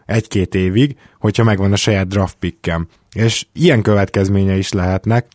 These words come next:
hogy bizony teljesen úgymond szánt szándékkal el fognak fogyni a jó csapatok.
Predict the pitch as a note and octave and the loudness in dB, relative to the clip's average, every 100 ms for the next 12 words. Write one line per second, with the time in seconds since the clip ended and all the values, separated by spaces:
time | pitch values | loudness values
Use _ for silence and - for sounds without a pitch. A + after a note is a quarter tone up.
0 | - B2+ B2 B2+ C3+ C3 _ - D3+ C3 | 0 2 4 4 4 2 _ 2 4 4
1 | B2 B2+ C3 C3 C3 B2+ B2+ - C3 G#2+ | 2 2 2 2 4 4 2 2 0 0
2 | - B2 F#2+ F#2 - F#2+ F2+ - F2 F2+ | 0 0 0 -2 -2 -2 -2 -4 -4 -4
3 | F2 F2+ E2 E2+ D#2+ D#2+ E2 F2 E2 E2 | -4 -6 -4 -4 -4 -6 -4 -4 -4 -4
4 | F2+ | -6